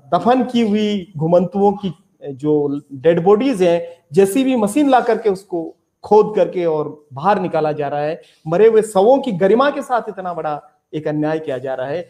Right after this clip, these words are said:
जो लोग घोड़ी पर बैठ रहे हैं, उन दुल्हा और दुल्हनों के साथ किस तरह का अन्याय और अत्याचार हो रहा है।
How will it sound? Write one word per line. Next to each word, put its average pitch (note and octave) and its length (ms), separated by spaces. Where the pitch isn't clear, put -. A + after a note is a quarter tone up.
जो F#3 100
लोग F#3+ 180
घोड़ी G3 300
पर G#3+ 140
बैठ F3+ 240
रहे A3+ 100
हैं, A3+ 80
उन G#3 220
दुल्हा F3 260
और G3 240
दुल्हनों G#3 360
के A3+ 100
साथ G3 220
किस A#3+ 180
तरह D#4 160
का D#4 120
अन्याय B3 300
और A#3 120
अत्याचार G#3+ 420
हो G3 120
रहा G3 140
है। G#3 160